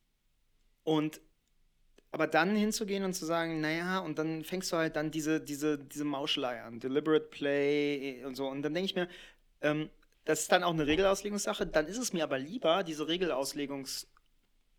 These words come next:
dieser Regelauslegungsabfuck passiert quasi im,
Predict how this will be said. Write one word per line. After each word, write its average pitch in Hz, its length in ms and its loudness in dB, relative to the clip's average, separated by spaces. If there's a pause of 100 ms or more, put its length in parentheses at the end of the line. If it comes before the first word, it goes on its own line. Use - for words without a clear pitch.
(480)
dieser 135 420 -2
Regelauslegungsabfuck 139 1200 -2
passiert 180 480 2 (540)
quasi 160 380 2
im, 160 480 -4